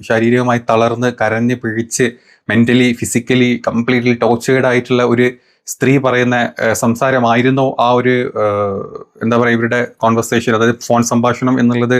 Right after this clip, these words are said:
ഇത് കാണുന്ന ആൾക്കാരായ നിങ്ങൾ പറ, ഏ, ഏതായാലും ഇവർ കണ്ട് സംസാരിച്ചതല്ലേ, നമ്മൾ കേട്ടതാണല്ലോ അല്ലേ? നമ്മൾ കേട്ട ആ സൗണ്ട് ടോണും കാര്യങ്ങളൊക്കെ നമുക്കറിയാം.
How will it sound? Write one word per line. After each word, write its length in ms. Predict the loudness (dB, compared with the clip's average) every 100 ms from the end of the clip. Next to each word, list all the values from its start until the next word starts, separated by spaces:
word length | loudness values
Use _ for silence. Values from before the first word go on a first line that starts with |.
| -2 _ _ _ _
ഇത് 100 | -4 0
കാണുന്ന 280 | 2 2
ആൾക്കാരായ 640 | 2 0 0 0 0 0 2
നിങ്ങൾ 260 | 2 0
പറ, 160 | 0 0
ഏ, 300 | -2 -2 -4
ഏതായാലും 560 | -4 -4 0 0 2
ഇവർ 180 | 2 2 2
കണ്ട് 340 | 2 2 0
സംസാരിച്ചതല്ലേ, 640 | -2 -2 0 -2 0 0 0
നമ്മൾ 220 | 0 -2 0
കേട്ടതാണല്ലോ 540 | -2 0 0 0 -2
അല്ലേ? 160 | -2 -4 -8 _ _
നമ്മൾ 200 | -2 0 0
കേട്ട 200 | -2 0
ആ 400 | 0 2 2 0
സൗണ്ട് 380 | -2 -2 -2 0
ടോണും 340 | 2 2 2 0
കാര്യങ്ങളൊക്കെ 460 | 0 0 0 -2
നമുക്കറിയാം. 480 | -2 -2 -2 0 -2